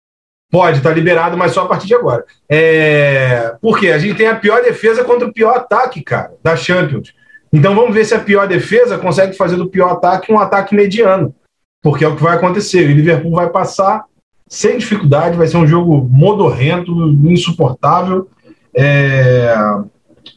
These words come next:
que mais que eu queria destacar? Essa já foi a final da Champions, em oitenta e um, o ano,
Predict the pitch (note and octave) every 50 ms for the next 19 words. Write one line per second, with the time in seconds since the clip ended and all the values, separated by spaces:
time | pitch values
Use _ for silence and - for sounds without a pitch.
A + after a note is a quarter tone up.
0 | _ _ _ - - _ _ - C#3+ D3 D3 C#3 D3+ C#3+ D3 D3 C#3+ C#3 C3 -
1 | - D#3 C#3 B2+ D#3 D3+ D3 D#3+ F#3 G#3 G#3 G#3 G3 G#3 G3 G3 - F#3+ F#3+ F#3
2 | - - F3+ F3 F3 F3 E3+ E3+ D#3+ D#3+ - F3 F#3+ A3 A3 - A#3+ A3+ G3 E3
3 | E3 E3+ E3+ D#3+ D3 - E3 F3 E3 - D#3+ D#3 E3+ G3+ C4 - - _ _ _
4 | _ _ _ _ _ _ _ _ _ _ - C#3 C#3+ D#3 E3+ F#3+ F#3 F3 E3 D3
5 | B2+ B2+ -